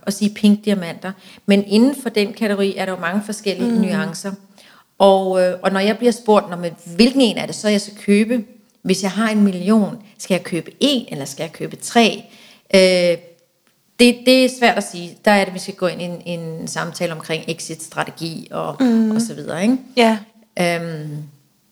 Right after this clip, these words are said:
Speaker 2: Okay.
Speaker 1: men det, der, det, der gør det særlig spændende, øh, lige nu, det er, at, øh, der stort set kun er én mine, der har leveret dem,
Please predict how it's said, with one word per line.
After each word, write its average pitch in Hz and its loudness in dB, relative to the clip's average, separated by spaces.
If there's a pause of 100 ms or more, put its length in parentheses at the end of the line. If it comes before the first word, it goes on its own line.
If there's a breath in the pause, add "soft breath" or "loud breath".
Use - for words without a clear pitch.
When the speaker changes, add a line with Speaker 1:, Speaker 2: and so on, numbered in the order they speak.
(160)
Speaker 2:
Okay. 262 -2
Speaker 1:
men 208 10
det, 247 6
der, 294 4 (140)
det, 240 6
der 233 4 (140)
gør 185 0
det 185 -4
særlig 214 2
spændende, 202 0 (120)
øh, 180 -4
lige 190 4
nu, 175 2
det 202 2
er, 170 -4 (600 soft breath)
at, 190 2
øh, 175 0
der 180 2 (160)
stort 233 2
set 202 -4
kun 208 2
er 196 0
én 208 0
mine, 196 4
der 208 -4
har 190 -6
leveret 180 -4
dem, 170 -6